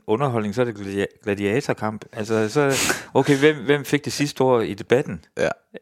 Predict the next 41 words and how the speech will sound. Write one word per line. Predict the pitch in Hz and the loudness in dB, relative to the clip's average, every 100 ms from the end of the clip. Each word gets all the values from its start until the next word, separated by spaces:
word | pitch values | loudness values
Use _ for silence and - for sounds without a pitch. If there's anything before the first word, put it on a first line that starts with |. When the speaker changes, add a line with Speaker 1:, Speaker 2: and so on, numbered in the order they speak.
| _ _ _ - | _ _ _ -4
Speaker 1:
Og | |
så | 151 | 0
kan | 143 131 113 | 2 2 0
man | 107 | 4
lave | 123 131 120 | 4 4 -2
et | - - | -10 -16
hurtigt | - 156 143 127 | -2 2 2 0
tweet | - 127 139 - | -2 -2 -2 -2
og | 101 101 - - - - - _ - | 0 0 -2 -18 -20 -20 -20 _ -2
et, | 117 | 2
Speaker 2:
Ja. | 120 | 2
Speaker 1:
øh, | 110 | 2
hurtigt | 139 139 | 0 0
klip, | - 151 160 - | 0 -2 -2 -4
og, | 113 113 113 - | 0 0 0 -2
og | 110 | -4
så, | - | 0
Speaker 2:
Ja, | 135 135 123 110 | 2 4 4 2
det, | 110 | 0
Speaker 1:
øh, | 107 101 | -4 -6
Speaker 2:
især | - 120 104 | 2 2 2
debatten | 107 101 104 113 110 | 0 2 2 2 -2
kan | 113 | 0
jo | 110 | 2
godt | 107 107 | 2 2
virkelig | 113 113 107 | 0 0 -6
nogle | 101 101 | -6 -4
gange | 98 98 101 | -6 -4 0
virke | 104 - | 0 -2
som | 110 | -12
sådan | 104 104 | -6 -4
en | 101 | 0
gladiatorkamp, | 101 92 92 107 - 104 - | 2 2 0 -2 -2 -6 -2
Speaker 1:
Jamen, | 120 | 0
Speaker 2:
ikke? | 139 | 2
Speaker 1:
det | 135 | 2
er | 147 | 2
det | 151 | 2
jo | 104 | 2
også. | 104 | 4
Speaker 2:
Ja, | 107 | 2